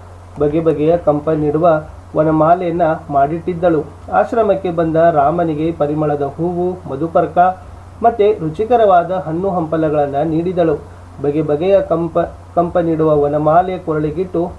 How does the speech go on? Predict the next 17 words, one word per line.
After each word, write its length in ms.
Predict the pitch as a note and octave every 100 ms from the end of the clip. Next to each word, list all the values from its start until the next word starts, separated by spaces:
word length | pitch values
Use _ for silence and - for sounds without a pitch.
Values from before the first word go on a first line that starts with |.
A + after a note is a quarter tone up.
| -
ಉಪಚರಿಸಿದಳು. 1000 | D3 D#3+ F3 F3 F3 F3+ F3+ D3 - - - -
ರಾಮನು 480 | E3+ G3+ A#3 A3+ A3
"ನೀನು 280 | G3 F#3+ F3
ತೋರಿದ 380 | F3 F#3 F#3+
ಆದರಕ್ಕೆ 680 | F#3 F3 D#3+ E3 E3 D#3+ D#3
ಸುಖಿಯಾದೆವು 800 | D#3 B2+ F3 F3+ E3 E3+ D#3 D3+ -
ನಾವು. 580 | D3 C#3+ C#3+ D3+ - - -
ಕಾಡಿನಲ್ಲಿ 640 | D3 D3 D#3 F3 F#3+ E3 D#3+ E3
ಈ 80 |
ಸವಿ 280 | D3+ D3 D#3
ಕಾಣುವ 400 | D#3 F#3 G3 F3+
ಪುಣ್ಯ 340 | E3+ E3 D#3+ D3
ನಮ್ಮದಾಯಿತು. 720 | C3 D#3+ E3+ E3 D#3+ F3+ - - - - -
ಅದಕ್ಕಾಗಿ 640 | F3+ G3+ G3+ A3 A3 G3+ F3
ನಿನಗೆಂದೆಂದಿಗೂ 960 | F3 E3+ D#3+ E3+ F#3 G#3+ G#3+ F#3 F#3
ಋಣಿ 260 | D#3+ C#3+ D#3+
ನಾವು" 320 | F3 D#3 D3